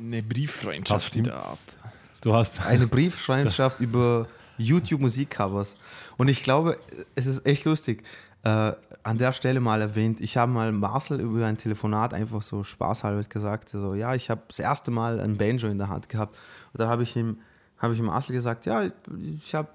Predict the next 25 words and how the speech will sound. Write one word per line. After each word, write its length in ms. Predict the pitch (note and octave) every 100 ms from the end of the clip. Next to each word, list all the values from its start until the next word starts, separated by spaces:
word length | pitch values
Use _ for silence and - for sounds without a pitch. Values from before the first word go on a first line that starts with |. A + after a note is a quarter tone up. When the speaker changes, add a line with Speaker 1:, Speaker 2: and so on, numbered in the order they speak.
| -
Speaker 3:
heute 200 | C#3 C#3
ein 20 | C3+
bisschen 380 | C#3 C3 A#2
Banjo 300 | A2 A#2 B2+ A#2+
ausprobiert 500 | A#2+ A2+ A#2 C3 C3
und 80 | B2
so 220 | B2+ B2+
und 540 | G#2 A2 A2+ A2 -
ja, 160 | - F3
das 200 | E3+ -
Instrument 400 | C3+ - C3 C#3
ist 80 | -
echt 180 | C3 -
super. 320 | D3 - A2 - - - - -
Und 280 | B2 B2 - -
ein 80 | A2
paar 220 | C#3 D3+
Wochen 220 | C#3+ C#3
später 600 | - C3 D3+ D#3 D3+ D3+
krieg 200 | D3 C3+
ich 80 | B2+
so 100 | B2
einen, 200 | A#2 A2 -
ähm, 720 | G#2 G2+ F#2+ - - - - - _ _ _ - - - _ _ - -
Briefschein 1300 | G#2 B2 D3+ - - - - - A#2+ C#3+ D3 C#3+ C#3